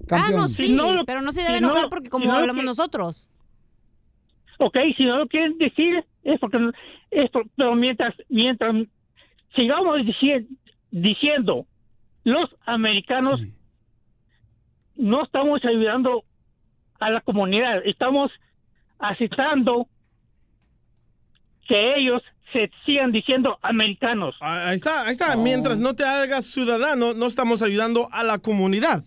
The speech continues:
Speaker 2: Es que tienes que ser de ciudadano también, José. Es importante
Speaker 4: No,
Speaker 2: que
Speaker 4: le
Speaker 2: seas
Speaker 4: va a cambiar la
Speaker 2: ciudadano.
Speaker 4: mentalidad.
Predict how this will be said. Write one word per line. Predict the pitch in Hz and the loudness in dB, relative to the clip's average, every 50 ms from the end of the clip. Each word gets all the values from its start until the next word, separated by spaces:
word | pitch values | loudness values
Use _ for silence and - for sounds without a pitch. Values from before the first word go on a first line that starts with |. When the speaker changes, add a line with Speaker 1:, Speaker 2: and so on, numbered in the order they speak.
| _ | _
Speaker 2:
Es | - 147 | -4 0
que | - 262 | 2 2
tienes | 196 285 294 294 254 | 4 4 2 2 2
que | 277 | 2
ser | 277 226 302 294 | 2 2 2 2
de | 269 294 269 | 2 0 0
ciudadano | 196 214 208 196 180 185 220 247 269 247 | 2 2 2 2 2 0 0 0 0 0
también, | 208 202 180 170 208 247 262 | 0 0 0 0 0 0 0
José. | 208 196 220 - 208 208 208 208 202 190 165 143 - | 0 0 0 2 2 2 2 2 2 0 0 -2 -4
Es | - 98 170 196 220 208 170 | -8 -6 -2 -2 0 0 2
importante | 240 262 240 240 190 202 233 - | 2 2 2 2 2 2 2 4
Speaker 4:
No, | - - | 4 2
Speaker 2:
que | - 214 | 2 2
Speaker 4:
le | 196 | 2
Speaker 2:
seas | 180 | 2
Speaker 4:
va | 196 | 2
a | |
cambiar | 196 180 - 254 254 - | 2 2 2 2 2 2
la | 233 | 2
Speaker 2:
ciudadano. | 226 | 2
Speaker 4:
mentalidad. | 220 202 180 185 165 156 147 151 160 220 302 302 208 - | 0 0 0 -2 -2 -2 -4 -4 -4 -2 -2 -2 -4 -6